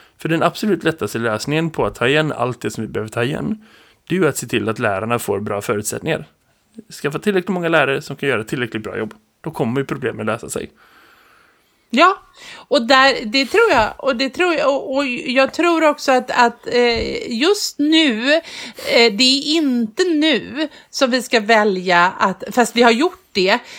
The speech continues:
Speaker 2: Alltså, har vi verkligen liksom viktat konsekvenserna av att vi inför en betygs, eh, reform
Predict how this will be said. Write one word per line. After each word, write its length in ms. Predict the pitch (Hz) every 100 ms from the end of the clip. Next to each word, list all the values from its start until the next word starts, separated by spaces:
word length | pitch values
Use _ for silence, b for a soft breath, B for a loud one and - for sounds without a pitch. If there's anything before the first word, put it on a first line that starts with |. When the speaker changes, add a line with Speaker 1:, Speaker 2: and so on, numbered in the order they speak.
| B
Speaker 2:
Alltså, 200 | 254 240
har 340 | 220 285 381
vi 80 | 359
verkligen 720 | 247 262 226 214 220 202 196
liksom 480 | 202 208 190 185 190
viktat 640 | 202 247 - - 262 269 -
konsekvenserna 960 | 254 220 240 - 254 233 226 - 302 339
av 100 | 208
att 160 | 196
vi 40 | 233
inför 520 | 233 214 196 - 190
en 180 | 180 175
betygs, 920 | 180 - 320 302 220 180 - - - -
eh, 320 | 202 190 185 - - -
reform 760 | 196 190 - 339 254 294 311